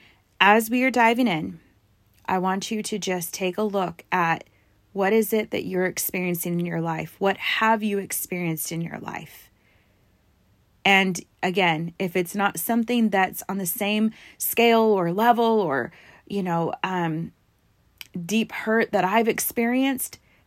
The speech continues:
it doesn't discredit what you've gone through or what you're currently going through. God knows what you're going through. He knows the details.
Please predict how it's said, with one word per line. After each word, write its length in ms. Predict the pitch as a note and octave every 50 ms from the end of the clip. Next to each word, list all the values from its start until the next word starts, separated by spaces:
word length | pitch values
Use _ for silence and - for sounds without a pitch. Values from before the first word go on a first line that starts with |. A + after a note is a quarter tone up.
| - -
it 120 | F#3+ E3+
doesn't 360 | F#3+ G3+ G#3+ G3+ G#3+ - F3+
discredit 600 | F#3 F#3 E3+ - - - - G3 F3 E3+ - -
what 200 | - E3+ - -
you've 180 | F3+ F3+ E3 E3+
gone 260 | - D#3+ E3 D#3+ D#3+
through 380 | - - - - - - E3 - _ _ _ _ _ _ _ -
or 140 | - E3+
what 240 | D#3+ F3+ F3 F3 -
you're 100 | F3+ E3+
currently 460 | E3+ - - F3+ E3+ E3 - F3+ F3+
going 320 | E3 E3+ D#3+ D#3+ D#3+ D#3+ D#3+
through. 320 | - - - - - - - _ _ _ _ _ _ _ _ _ _
God 280 | - G3+ F#3+ G3+ G#3 G3+
knows 600 | G3+ F#3+ F3+ F3+ F#3 G3 G#3+ A#3+ C4 A#3 - - - _ -
what 220 | G3+ G3+ F#3 -
you're 140 | - G3 F#3
going 340 | F3+ F#3 F3+ F3 F3+ F3+ E3+
through. 260 | - - F#3 F3 F3
He 200 | F3 E3+ G3 G3
knows 300 | G3 F#3 F#3+ G3 G3+ G3
the 80 | G#3 F3+
details. 760 | F3 F#3+ F#3+ F#3+ E3+ - - E3+ E3 - D#3 E3+ - -